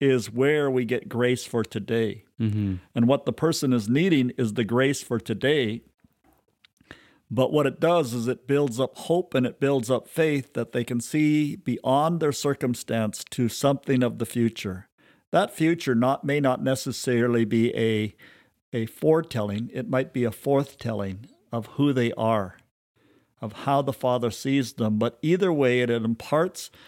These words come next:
Speaker 1: a grace that releases a hope, but the hope also causes them to then experience grace today.
Speaker 2: Hmm.
Speaker 1: But it's because of the hope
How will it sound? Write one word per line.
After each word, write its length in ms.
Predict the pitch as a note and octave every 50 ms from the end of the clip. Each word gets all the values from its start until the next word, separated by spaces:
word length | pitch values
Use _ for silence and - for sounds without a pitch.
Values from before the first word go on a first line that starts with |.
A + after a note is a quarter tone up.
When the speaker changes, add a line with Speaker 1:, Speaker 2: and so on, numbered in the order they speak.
| - - _ _
Speaker 1:
a 80 | B2 A2
grace 800 | F#2+ - A#2 A#2+ B2+ C#3 E3+ G#3+ A#3+ - - - - - - _ _ _ _ _ _ _ _ _ _ _ _ _ -
that 160 | B2+ A2+ -
releases 560 | B2+ A#2 A2+ A2+ B2+ D3+ E3+ - - F3 D#3+ F#3+
a 60 | E3+
hope, 460 | C#3 - D3+ B2 A#2 A#2 - - _ _ _
but 180 | C3 A#2+ - -
the 60 | A2
hope 580 | - - - - A3 A3+ F3 C#3+ - - - - -
also 680 | - - A#2+ B2+ D3+ F#3 G3 - - A#2 G#2+ A2 A2+ A#2 - _ - - - _ _ _
causes 540 | - - D3 C#3 C#3 C#3 B2+ A#2+ B2 A2+ G2+
them 240 | A2+ C3 C3 C3 B2
to 100 | - B2
then 220 | A2 G#2+ A#2 A#2 A#2
experience 640 | A2+ A2 - - - - C3+ B2+ B2 A#2+ A2+ - -
grace 480 | - B2+ C3+ C#3 C3 A#2 A2 - -
today. 680 | - - A2 G2 - C#3+ D3 C#3+ A#2 F#2+ F2+ F2+ - _ _ _ _ _ _ _ _
Speaker 2:
Hmm. 240 | A#2+ A2+ A2 G2+ G2
Speaker 1:
But 160 | G2 B2+ A#2
it's 160 | A2+ - -
because 320 | - A#2+ - - B2+ B2 A#2
of 100 | A#2+ G#2
the 80 | G#2
hope 440 | G2 - - - D3 D3 C#3+ - _